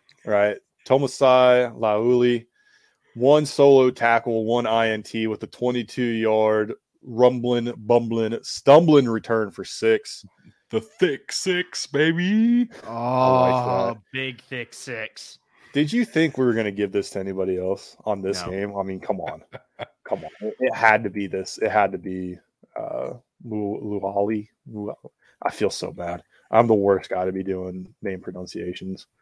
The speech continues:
Speaker 1: Second worst.
Speaker 2: Yeah.
Speaker 1: Second worst.
Speaker 2: Yeah, second worst. <laughs> It's
Speaker 1: So.
Speaker 2: okay. I don't know how to pronounce it either, so it's all right. You're doing pretty good. <laughs>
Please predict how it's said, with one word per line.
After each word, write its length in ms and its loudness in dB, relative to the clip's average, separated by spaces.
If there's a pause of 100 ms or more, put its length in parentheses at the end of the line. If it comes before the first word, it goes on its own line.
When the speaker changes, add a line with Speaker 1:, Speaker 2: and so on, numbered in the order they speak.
(340)
Speaker 1:
Second 420 8
worst. 240 -6
Speaker 2:
Yeah. 160 4
Speaker 1:
Second 180 6 (200)
worst. 320 -12 (500)
Speaker 2:
Yeah, 240 -2
second 400 -4 (100)
worst. 580 -4
<laughs> 1700 -20
It's 200 -6
Speaker 1:
So. 80 -6 (100)
Speaker 2:
okay. 240 0 (1600)
I 80 2
don't 160 6
know 80 8
how 60 10
to 60 6
pronounce 300 4
it 120 0
either, 240 -6
so 200 -6
it's 120 -8
all 120 -6
right. 160 -10 (140)
You're 140 -12
doing 180 -10
pretty 240 -10
good. 80 0
<laughs> 1500 -14